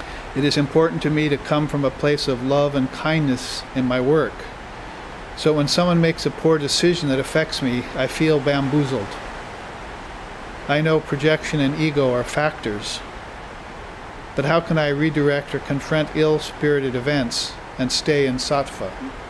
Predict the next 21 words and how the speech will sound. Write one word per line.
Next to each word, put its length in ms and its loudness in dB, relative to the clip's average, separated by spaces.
Sattva, 440 -2
of 80 -10
course, 320 -2
is 100 -6
balance. 560 -2
Now, 140 2
another 300 4
question 460 0
says, 400 2
"I 140 4
just 260 0
got 220 6
a 80 2
new 180 4
job 420 4
in 140 0
my 160 4
chosen 500 2
career 480 2
of 120 -6
conservation. 840 0